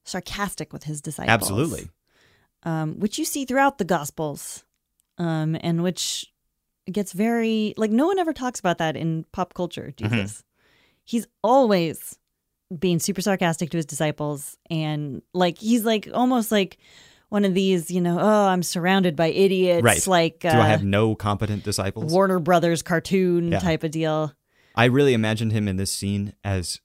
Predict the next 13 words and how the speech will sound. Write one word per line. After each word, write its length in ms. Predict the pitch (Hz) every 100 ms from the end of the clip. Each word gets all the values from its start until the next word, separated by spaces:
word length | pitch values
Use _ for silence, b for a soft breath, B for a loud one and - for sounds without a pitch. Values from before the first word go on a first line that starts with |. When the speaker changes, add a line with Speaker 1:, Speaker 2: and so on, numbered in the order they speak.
| _ _ _ _
Speaker 2:
kind 340 | - 104 95 95
of 160 | 92 90
a, 360 | 87 87 85
uh, 260 | 80 - - - _ _ _ _ -
Tom 220 | 127 107
Sawyer 260 | - 117 113
type, 300 | 117 113 - _
you 80 | 107
know, 180 | 110 110
rolling 300 | 104 107 104
down 180 | 101 101
the 80 | 92
river 340 | 104 110 110